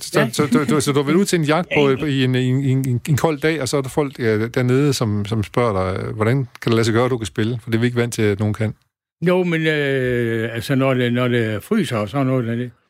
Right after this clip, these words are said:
Speaker 2: så, så spiller jeg på den her.
Speaker 1: Ja, og så har du, øh, dit plastik, øh, mundstykke på.
Speaker 2: Ja,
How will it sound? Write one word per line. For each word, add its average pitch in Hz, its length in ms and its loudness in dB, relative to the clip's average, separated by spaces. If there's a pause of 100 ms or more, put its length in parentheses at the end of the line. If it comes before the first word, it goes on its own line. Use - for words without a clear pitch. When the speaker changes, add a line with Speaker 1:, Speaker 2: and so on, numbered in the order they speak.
(140)
Speaker 2:
så, 156 480 0
så - 300 -6
spiller 185 320 2
jeg 147 100 0
på 139 120 -10
den 139 200 -2
her. 123 120 -6 (220)
Speaker 1:
Ja, 139 180 2 (400)
og 120 80 0
så 143 100 2
har 131 140 2
du, 123 180 2
øh, 110 80 0
dit 110 120 -4
plastik, 113 440 0
øh, 95 120 2
mundstykke 107 420 2
på. 98 80 2
Speaker 2:
Ja, 104 160 2